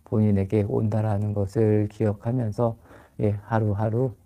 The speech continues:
잘 실천해 주시기를 바라겠습니다. 예, 이렇게 하루를 시작합니다.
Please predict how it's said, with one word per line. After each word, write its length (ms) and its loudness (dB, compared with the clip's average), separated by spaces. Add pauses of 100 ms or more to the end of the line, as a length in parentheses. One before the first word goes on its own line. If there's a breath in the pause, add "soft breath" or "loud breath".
잘 320 -2
실천해 480 -4
주시기를 800 -2
바라겠습니다. 840 -2 (1040 soft breath)
예, 100 4
이렇게 600 -2
하루를 560 -2
시작합니다. 800 -2